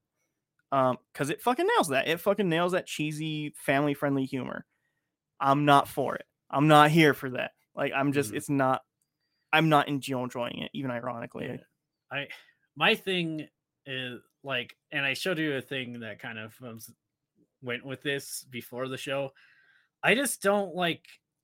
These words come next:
Speaker 2: what's the gotcha, though? 'Cause if you know the lore of the, of Marvel, like, if you've seen the Marvel movies, what does it get you with? Like
Speaker 1: So this is a continuation. This is
Speaker 2: Right.
Speaker 1: the beginning of phase four. So, like, a whole new stuff with,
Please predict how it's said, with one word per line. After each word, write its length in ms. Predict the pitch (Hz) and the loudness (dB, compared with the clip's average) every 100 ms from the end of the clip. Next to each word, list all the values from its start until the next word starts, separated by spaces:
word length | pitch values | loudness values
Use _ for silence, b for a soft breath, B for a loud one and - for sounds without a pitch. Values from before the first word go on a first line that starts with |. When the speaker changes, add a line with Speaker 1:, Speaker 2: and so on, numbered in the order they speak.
| _ _ _ _ _ _ _ _ | _ _ _ _ _ _ _ _
Speaker 2:
what's 400 | 160 226 - - | 0 0 -4 -4
the 160 | 226 202 | -2 -2
gotcha, 540 | - 139 226 - 175 | -6 -6 -4 -2 -4
though? 240 | 127 107 | -4 -8
'Cause 300 | 101 151 123 | -8 -8 -8
if 220 | 135 143 175 | -10 -10 -6
you 120 | 170 | -4
know 480 | 165 196 196 165 - | -2 -2 -4 -8 -10
the 140 | 143 151 | -4 -4
lore 460 | 123 123 151 151 | -4 -4 0 0
of 220 | 139 123 | -2 -8
the, 380 | 123 120 113 113 _ _ _ _ _ _ _ _ | -8 -6 -8 -10 _ _ _ _ _ _ _ _
of 320 | 147 127 120 120 | -12 -10 -12 -8
Marvel, 400 | 120 147 127 123 | -2 -2 -2 -2
like, 180 | 117 | -4
if 140 | 127 123 | -4 -8
you've 100 | 120 | -8
seen 160 | 165 | -6
the 60 | 151 | -6
Marvel 340 | 120 135 135 | -4 -6 -6
movies, 320 | 117 117 117 123 | -8 -8 -10 -2
what 120 | 156 | 0
does 160 | 202 | 0
it 80 | 208 | -4
get 220 | 139 160 127 | -2 -2 -2
you 160 | 101 | -10
with? 260 | 95 98 - _ _ _ _ _ | -14 -20 -20 _ _ _ _ _
Like 340 | 117 107 - _ _ _ - | -10 -10 -16 _ _ _ -6
Speaker 1:
So 260 | - 202 | 2 4
this 200 | 185 247 | 4 2
is 80 | 302 | 0
a 60 | 277 | 2
continuation. 640 | 277 269 254 262 - - - _ _ - | 2 4 2 0 -2 -10 -16 _ _ 2
This 140 | 208 | 4
is 40 | |
Speaker 2:
Right. 160 | 269 220 | 4 2
Speaker 1:
the 80 | 208 | -2
beginning 320 | 190 208 202 | 0 0 0
of 100 | 175 | -2
phase 300 | 190 180 170 | -2 -2 -2
four. 340 | - 139 - | -2 -2 -2
So, 140 | - 151 | -4 -2
like, 120 | 139 | -2
a 60 | 139 | 0
whole 200 | 160 160 | 0 0
new 180 | 156 147 | 0 -2
stuff 440 | - 147 139 - | 0 2 2 0
with, 160 | 151 | -4